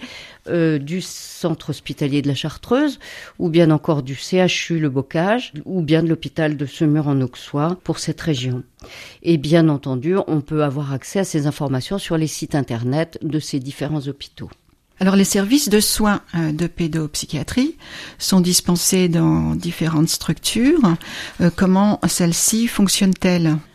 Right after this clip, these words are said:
Speaker 1: Alors, nous avons des, des différentes propositions, euh, d'accueil. D'abord, en centre médico-psychologique, on dit C M P. C'est un centre de consultation qui propose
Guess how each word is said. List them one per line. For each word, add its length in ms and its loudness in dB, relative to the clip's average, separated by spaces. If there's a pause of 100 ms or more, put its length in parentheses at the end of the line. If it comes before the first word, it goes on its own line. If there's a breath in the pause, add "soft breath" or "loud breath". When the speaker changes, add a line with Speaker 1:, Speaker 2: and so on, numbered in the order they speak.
(200 soft breath)
Speaker 1:
Alors, 220 6
nous 140 2
avons 260 2
des, 320 6
des 500 4
différentes 480 0
propositions, 1000 0
euh, 120 4
d'accueil. 800 0 (180)
D'abord, 480 0
en 80 0
centre 420 -4
médico-psychologique, 1200 -4
on 60 -2
dit 140 -6
C 220 0
M 280 4
P. 320 -2 (580 loud breath)
C'est 200 -2
un 80 6
centre 240 4
de 80 6
consultation 840 -2 (440 loud breath)
qui 120 -4
propose 600 2